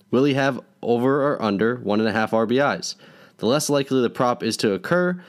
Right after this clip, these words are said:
the more points the choice will be worth, and you build your team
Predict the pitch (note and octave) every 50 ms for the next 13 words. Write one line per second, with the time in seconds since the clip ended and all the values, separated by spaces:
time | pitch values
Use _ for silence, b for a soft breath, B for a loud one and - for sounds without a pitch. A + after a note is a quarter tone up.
0 | B B B _ B2 B2+ D3+ D#3+ D#3 D#3+ - D#3 D3 C#3 C3+ - - B2 A#2 -
1 | - - A#2+ A#2 A2+ - - A2 G#2+ G#2+ G#2 F#2+ G2+ G2+ G2+ G2 F2+ - - _
2 | _ _ _ _ _ _ _ G2+ G2+ G2 F#2+ G2 G#2+ A2+ A#2+ B2 B2 B2 B2 -
3 | - - A#2 B2 B2+ B2+ B2 A2+ - - C3 C3 B2+ B2 B2 A#2